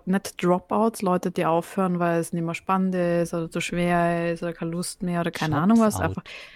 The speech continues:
Speaker 2: Okay.
Speaker 1: sondern Jobout. Das heißt,
Speaker 2: Okay.
Speaker 1: Leute, die unterwegs abgeworben werden, Leute, die unterwegs in Firmen, ähm, weil ich hab auch, also ich hab während meinem Studium bis zu fünf Jobs gleichzeitig gehabt, ähm, und, ähm,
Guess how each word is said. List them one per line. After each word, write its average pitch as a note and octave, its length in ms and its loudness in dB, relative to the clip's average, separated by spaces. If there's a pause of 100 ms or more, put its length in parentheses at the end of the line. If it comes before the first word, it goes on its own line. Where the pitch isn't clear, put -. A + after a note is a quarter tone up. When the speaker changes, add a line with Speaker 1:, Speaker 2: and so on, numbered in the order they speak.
(240)
Speaker 2:
Okay. - 120 -12
Speaker 1:
sondern F#3 280 0
Jobout. - 480 -4 (640)
Das - 140 -6
heißt, F#3 160 0
Speaker 2:
Okay. F#3 40 0
Speaker 1:
Leute, F3+ 460 2
die G3 240 0
unterwegs F3+ 680 -4
abgeworben F3 540 0
werden, D#3+ 300 0
Leute, E3 300 -2
die F3 100 -6
unterwegs E3+ 580 -2
in F3+ 120 -4
Firmen, F#3 540 -2
ähm, F3 140 -8 (360)
weil F#3+ 180 4
ich G#3 140 2
hab B3+ 100 2
auch, G3+ 320 2
also F3+ 140 0
ich F3+ 120 0
hab G3 120 -2
während F3+ 160 0
meinem G3 180 4
Studium G3 680 2 (220)
bis G3 140 -2
zu G#3 100 -6
fünf G3 460 0
Jobs - 260 -6
gleichzeitig F3 540 -4
gehabt, - 340 -6
ähm, E3 260 -2 (580)
und, F3 720 2
ähm, E3+ 300 -2